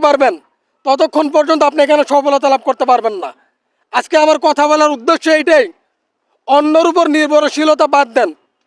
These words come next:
নিজের যেই প্রতিভা আছে, আপনার যা আছে, তা নিয়া আপনি এখানে নিয়ম মাইনা ধৈর্যের সাথে সঠিকভাবে কাজ করতে থাকেন, তাহলে ইনশাল্লাহ,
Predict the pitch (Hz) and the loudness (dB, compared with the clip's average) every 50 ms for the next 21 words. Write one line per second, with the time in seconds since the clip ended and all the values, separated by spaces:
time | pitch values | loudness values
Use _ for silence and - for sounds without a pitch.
0 | _ _ _ _ _ _ 202 269 294 294 339 330 330 302 349 339 330 294 330 320 | _ _ _ _ _ _ -6 -4 0 4 4 4 4 4 0 0 0 0 -2 -2
1 | - 349 339 330 311 294 247 - 294 233 180 180 - _ _ _ 220 247 262 311 | 0 2 2 2 2 2 2 2 0 0 0 -4 -12 _ _ _ -4 -4 -2 0
2 | 349 339 330 320 254 214 277 277 302 311 294 - 330 311 277 233 - - _ _ | 2 2 2 2 2 0 0 2 2 0 0 0 0 0 0 0 -2 -6 _ _
3 | _ _ _ _ 330 330 330 339 339 349 359 330 285 208 180 - _ _ _ _ | _ _ _ _ 0 0 2 2 2 2 4 4 2 2 0 -6 _ _ _ _
4 | _ 233 254 254 320 311 320 302 - 320 311 311 285 269 269 294 320 320 311 302 | _ -4 -2 -2 2 2 2 2 4 4 2 2 2 2 2 2 2 2 2 2
5 | 311 311 320 330 320 294 254 170 - - _ _ _ _ - 262 269 269 262 330 | 2 2 2 2 2 2 2 0 -4 -10 _ _ _ _ 0 2 2 2 2 0
6 | 320 302 - 302 302 302 294 247 202 - _ _ _ _ - - 302 294 302 320 | 0 0 2 -2 0 2 2 0 0 -2 _ _ _ _ -2 0 0 2 2 0
7 | 269 330 311 320 311 294 - 339 302 262 - 359 339 262 339 277 269 262 214 240 | 2 2 2 2 2 0 0 -2 -2 -2 -2 -6 -2 -2 0 0 0 0 0 -2
8 | 180 320 - - _ _ _ 269 277 285 302 294 294 302 302 277 - 311 311 311 | -4 -4 -8 -20 _ _ _ 2 2 4 4 2 2 2 -2 -2 0 0 0 2
9 | 302 302 | 2 0